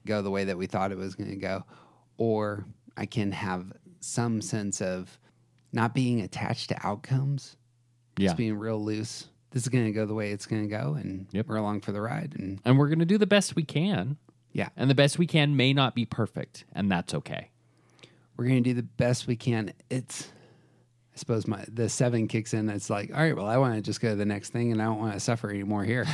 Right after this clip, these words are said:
Speaker 1: <laughs> That's actually where I go. Um, but yeah, do the best with what's there.
Speaker 2: Yeah. And in fact, living into this, when you are doing the best that you can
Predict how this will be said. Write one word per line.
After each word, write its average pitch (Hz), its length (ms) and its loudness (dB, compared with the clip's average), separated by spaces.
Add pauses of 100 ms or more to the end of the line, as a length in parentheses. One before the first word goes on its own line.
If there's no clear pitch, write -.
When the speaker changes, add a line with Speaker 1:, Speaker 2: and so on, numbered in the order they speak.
Speaker 1:
<laughs> 139 120 6
That's 175 400 10
actually 160 440 10
where 151 320 6
I 156 100 2
go. 139 460 0 (640)
Um, 156 360 8 (480)
but 185 240 6
yeah, 165 380 4 (540)
do 147 120 6
the 143 80 4
best 131 280 2
with 113 240 -2 (260)
what's 113 280 -4
there. 127 340 -6 (320)
Speaker 2:
Yeah. 90 160 -4 (880)
And 147 240 6
in 151 240 4
fact, 117 520 4 (160)
living 120 520 6
into 113 240 2
this, 82 480 -2 (580)
when 123 360 6
you 127 180 6
are 120 140 6
doing 117 320 4
the 104 80 4
best 98 260 2
that 85 100 2
you 95 160 2
can 98 500 0